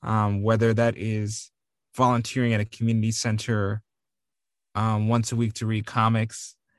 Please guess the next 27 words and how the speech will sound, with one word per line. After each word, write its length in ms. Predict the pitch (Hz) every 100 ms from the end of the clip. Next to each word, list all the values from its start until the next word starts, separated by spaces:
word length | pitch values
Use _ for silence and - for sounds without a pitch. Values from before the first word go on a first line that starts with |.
| _ 110
the 40 |
new 140 | 120
Flash, 640 | 117 131 113 110 113 - - _ 147
<laughs> 180 | 120
and 260 | 165 131 139
to 280 | - 139 127 113 - _ - - - - _
an 140 | - 131
old 200 | 127 117
man, 600 | 120 120 120 117 113 117 _ _ _ _ _ _ -
or 440 | 139 139 135 127 107 107 113
go 160 | 123 135
out 180 | 135
and 80 | 113
doing 200 | 127 131
super 320 | 113 131 135
heroics. 520 | 110 104 98 92 - 98
It 80 |
doesn't 260 | 107 113 101
matter. 480 | 95 110 117 107 98 _
If 260 | - 107 110
you 540 | 117 123 127 123 123 - _ _ _
see 300 | - - 139
a 60 | 139
problem 560 | 135 120 107 101 95 -
and 240 | 80 104
you 380 | 107 110 110 117 _ _ _ _ _ _ _ _ _ _
are 420 | 107 120 117 110